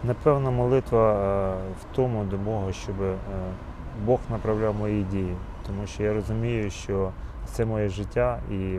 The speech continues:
Бог дає і обставини в моє життя. Я бачу, коли це відбувається. Бог посилає мені людей на моєму життєвому шляху, які також впливають на подальший там перебіг подій.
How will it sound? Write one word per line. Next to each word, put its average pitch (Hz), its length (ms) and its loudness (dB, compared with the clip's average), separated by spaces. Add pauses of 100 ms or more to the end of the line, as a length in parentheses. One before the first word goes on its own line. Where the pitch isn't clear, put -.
Бог 117 160 2
дає 104 340 2
і 98 360 -2 (140)
обставини 95 680 0
в 92 120 -2
моє 95 120 -2
життя. 90 460 -2 (140)
Я 104 100 4
бачу, 104 300 4 (120)
коли 95 140 2 (100)
це 95 60 0
відбувається. 92 680 0 (580)
Бог 120 180 6 (200)
посилає 110 460 2
мені 104 300 0
людей 95 460 2 (880)
на 101 80 -2
моєму 98 300 2
життєвому 92 520 0
шляху, 90 480 0 (180)
які 98 260 0
також 101 360 0
впливають 98 600 2 (120)
на 87 300 -2
подальший 95 540 0
там 90 80 -6 (640)
перебіг 98 320 2 (140)
подій. 85 340 0